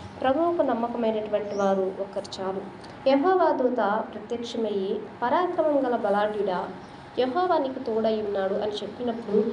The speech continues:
గిద్యోనుకు ఎంత ఆశ్చర్యం కలిగి ఉంటుంది. బలహీనమై పడిపోయి ఉన్నటువంటి స్థితిలో ఉన్న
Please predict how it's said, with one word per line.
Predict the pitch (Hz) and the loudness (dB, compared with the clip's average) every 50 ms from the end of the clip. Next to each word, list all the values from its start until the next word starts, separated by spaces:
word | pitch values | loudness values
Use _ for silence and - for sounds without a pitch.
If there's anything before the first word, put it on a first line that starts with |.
| - - - - - 185 214 | -4 -6 -10 -12 -8 -4 -2
గిద్యోనుకు | 247 247 240 294 320 330 302 277 269 - 214 208 208 202 - - | -2 0 2 4 4 6 6 4 4 2 -2 -2 -2 -2 -2 -2
ఎంత | - 294 320 349 339 311 | -2 -2 -2 0 0 2
ఆశ్చర్యం | 254 220 220 226 226 - - - 240 226 220 214 - | 2 2 2 0 -2 -4 -4 -4 -2 -2 -2 -4 -4
కలిగి | 208 196 208 202 202 196 | -6 -6 -6 -4 -4 -4
ఉంటుంది. | 196 196 - 196 196 196 196 196 196 - - - - - - - - | -4 -6 -6 -6 -6 -4 -4 -6 -10 -12 -14 -14 -16 -14 -10 -4 0
బలహీనమై | 208 208 247 247 285 311 302 285 277 254 233 220 208 208 208 - - - - | 0 0 2 2 2 2 4 4 4 4 4 4 4 2 0 -2 -6 -2 0
పడిపోయి | 214 214 262 269 262 294 285 277 254 | 0 2 2 2 4 4 4 4 4
ఉన్నటువంటి | 233 226 220 214 208 208 214 202 202 202 208 202 | 0 0 -2 -2 -4 -4 -4 -4 -4 -4 -6 -8
స్థితిలో | - - - 202 208 208 220 214 208 | -8 -8 -6 -6 -6 -4 -2 0 2
ఉన్న | 202 196 196 202 196 196 196 190 185 185 | 2 2 2 2 2 2 0 0 -2 -4